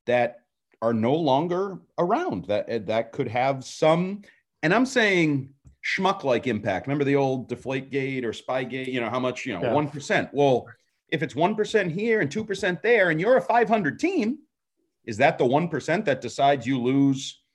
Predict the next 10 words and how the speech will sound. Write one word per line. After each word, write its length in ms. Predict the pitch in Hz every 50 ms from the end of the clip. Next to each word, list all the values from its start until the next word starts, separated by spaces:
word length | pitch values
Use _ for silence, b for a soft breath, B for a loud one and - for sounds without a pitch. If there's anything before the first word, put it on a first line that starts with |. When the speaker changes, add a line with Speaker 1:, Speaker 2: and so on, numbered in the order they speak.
| _ _ -
Speaker 1:
you 80 | 120 110
know, 260 | 107 95 85 - _ _ _ _ _ _ _
fourteen 640 | _ - - 127 151 147 - - 147 143 139 139 135
ten 300 | - 147 135 143 156 165
instead 320 | 143 135 - - 127 117
of 120 | 120 101 87
winning 600 | 92 104 117 127 139 139 139 139 139 139 139 b b b b b b b _ _ _ _
seventeen 720 | - - - 131 123 135 135 127 131 - 135 135 131 127
fourteen? 580 | - 131 139 - - - 202 196 220 247 233
Like, 240 | - 131 127 - -